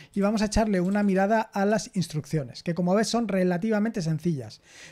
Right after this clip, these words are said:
Primero hay que clonar el repositorio, yo esto ya lo he hecho, con lo cual voy un poquito por delante.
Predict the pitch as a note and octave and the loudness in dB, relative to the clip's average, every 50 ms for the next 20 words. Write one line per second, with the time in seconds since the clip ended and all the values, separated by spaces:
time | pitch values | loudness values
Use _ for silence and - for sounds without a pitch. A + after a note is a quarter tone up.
0 | - - E3+ G3 F#3+ G#3 G3+ F#3 F#3 F3 G3 E3 - F3+ E3+ F3+ F#3 F#3 E3+ D#3+ | -6 -2 0 2 4 4 4 4 2 0 -2 -2 0 0 0 0 0 -2 -2 -4
1 | F3+ - - F#3 E3+ E3 E3 E3+ D#3+ F3 D#3+ - D3+ G#3+ G#3+ A3 A#3 C4 - - | -6 -6 -4 -2 -2 0 0 -2 -2 -2 -4 -4 -2 -2 -2 -2 -2 -4 -4 0
2 | E3+ G#3 G#3 G3+ G#3 A3+ G#3+ F#3+ F3 F3 G3+ A3 - - A3 F#3 F3 D#3 D3+ D3 | 4 4 4 4 4 2 2 2 4 2 2 0 0 -2 -4 -4 -4 -4 -4 -2
3 | F3 F3 E3+ D#3+ E3 E3+ F3 E3+ - F3 C3 D#3+ D#3 F3 D3 E3+ E3 D#3+ F#3 G#3+ | 0 0 0 2 2 0 0 0 0 -2 -4 -2 -4 -4 -2 -2 -2 0 0 -2
4 | A3 G3+ A3+ B3 C4 | -2 -2 -2 -4 -4